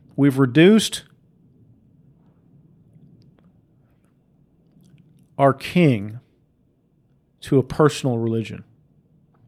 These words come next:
Our king is not a personal religion. Our king is the creator of the universe. Our king created everything, and he presided over the earth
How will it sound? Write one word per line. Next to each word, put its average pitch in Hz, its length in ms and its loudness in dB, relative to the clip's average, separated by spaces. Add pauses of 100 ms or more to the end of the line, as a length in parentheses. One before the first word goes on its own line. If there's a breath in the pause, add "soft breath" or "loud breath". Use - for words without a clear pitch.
(380 soft breath)
Our 151 120 0
king 180 300 0
is 139 160 2
not 143 160 0
a 117 60 -6
personal 120 420 -8
religion. 113 300 -6
Our 123 100 -8
king 165 300 -4
is 131 140 -4
the 127 60 -6
creator 131 420 0
of 110 60 -4
the 117 60 -6
universe. 117 440 -10 (1700 soft breath)
Our 139 120 -8
king 160 260 -4
created 143 480 -2
everything, 110 360 -8
and 123 80 -6
he 117 40 -4
presided 135 680 -4 (680 soft breath)
over 139 480 0
the 135 160 -4
earth 127 400 -6